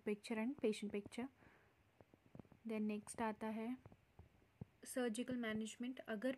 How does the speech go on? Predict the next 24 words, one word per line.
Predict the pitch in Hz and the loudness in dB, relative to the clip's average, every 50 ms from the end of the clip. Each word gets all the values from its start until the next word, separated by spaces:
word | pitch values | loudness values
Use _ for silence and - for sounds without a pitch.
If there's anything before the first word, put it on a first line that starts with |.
| - | 0
patient | - 240 226 220 - - 240 240 226 - - - - | 0 0 0 0 -2 -2 -2 -2 -4 -6 -10 -8 -4
का | 240 240 | -4 -4
किया | 240 - - - 220 220 233 226 233 | -4 -4 -4 -2 0 0 0 0 0
हुआ | 240 233 226 233 226 | -2 -2 -2 0 0
है | 226 226 233 226 | 0 -2 -2 -4
कोई | 220 - - 226 233 233 - - - - - - - - | -4 -2 0 0 0 0 -4 -10 -20 -20 -20 -16 -6 0
surgery | - 226 208 208 - 233 226 254 | 0 0 2 2 0 0 0 0
तभी | 247 - 233 208 226 254 | 0 2 2 4 4 4
आपको | 247 226 - - 240 | 2 2 2 0 0
लिखना | 226 220 - - 220 220 | 0 0 0 0 -2 0
है, | 226 226 233 220 | 0 0 0 0
वरना | 214 214 214 220 | 2 2 2 2
अपने | 214 214 - 220 214 | 0 0 -2 -2 0
मन | 208 208 208 | 2 2 0
से | 202 - 233 220 | 0 0 0 0
नहीं | 208 196 196 | 0 0 0
लिखना | 196 202 196 196 208 | -2 -2 -2 -2 -2
है। | 208 | 0
Then | 208 220 214 | 0 2 2
nursing | 208 214 202 196 - 214 214 | 2 2 0 0 -2 -2 0
management | 214 208 202 208 202 - - 214 214 208 | 0 2 0 0 -2 -2 0 -2 0 0
क्या | 220 208 202 | 0 -2 -2
क्या | 196 - 214 208 | -2 -2 -4 -2
आएगा | 202 196 214 240 | -2 -4 -4 -8